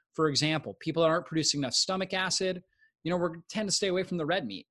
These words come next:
right? We're gonna, we're gonna focus more on the white meat 'cause you don't need as much stomach acid to break that down.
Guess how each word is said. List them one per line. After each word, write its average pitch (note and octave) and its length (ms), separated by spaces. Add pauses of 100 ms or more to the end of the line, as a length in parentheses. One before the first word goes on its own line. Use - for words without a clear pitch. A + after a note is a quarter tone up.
(140)
right? C3 180
We're C#3 120
gonna, D3 260
we're C3+ 140
gonna D3 100
focus C#3 320
more D#3+ 80
on C#3 60
the A2+ 80
white D#3 240
meat E3+ 200
'cause C3 120
you C3+ 80
don't D#3 100
need D3 140
as B2+ 100
much C3 220
stomach D3 340
acid E3 480
to C#3 100
break B2 320
that - 240
down. D3+ 400